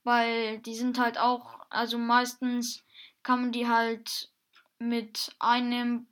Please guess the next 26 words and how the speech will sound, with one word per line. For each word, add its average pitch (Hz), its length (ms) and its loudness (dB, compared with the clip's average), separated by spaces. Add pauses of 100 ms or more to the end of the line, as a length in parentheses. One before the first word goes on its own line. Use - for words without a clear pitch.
beziehungsweise 233 920 -4
zwei 233 460 0
Schlägen 240 680 -2 (320)
auseinanderstoßen 262 1700 0 (340)
und 240 200 -4
dann 240 240 2
halt 233 160 0
den 220 180 -10
Kopf 269 300 -4
noch 262 200 0
treffen 254 420 -2
und 226 280 -4
das 233 160 -6
ist 226 120 -8
halt 233 180 -2
dann 220 140 -6
auch 240 160 -4
ziemlich 233 360 -6
langweilig, 233 640 -2
wenn 220 180 -12
ich 226 140 -14
da 233 220 -2
einen 220 260 -6
Tagebucheintrag 233 1300 -6
darüber 233 340 -6
mache. 240 400 0